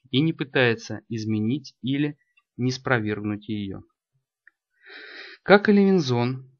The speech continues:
большинство виленских маскилим были верующими и соблюдающими традицию евреями, которые были убеждены в том, что действуют согласно ее предписаниям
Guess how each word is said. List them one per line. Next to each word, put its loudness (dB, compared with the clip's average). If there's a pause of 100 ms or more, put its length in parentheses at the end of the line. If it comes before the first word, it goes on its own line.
(240)
большинство -2
виленских -4
маскилим -2
были -2
верующими -2
и -6
соблюдающими -2
традицию -8
евреями, -8 (560)
которые -2
были -2
убеждены -4
в -12
том, -4
что -10
действуют -8
согласно -6
ее -6
предписаниям -6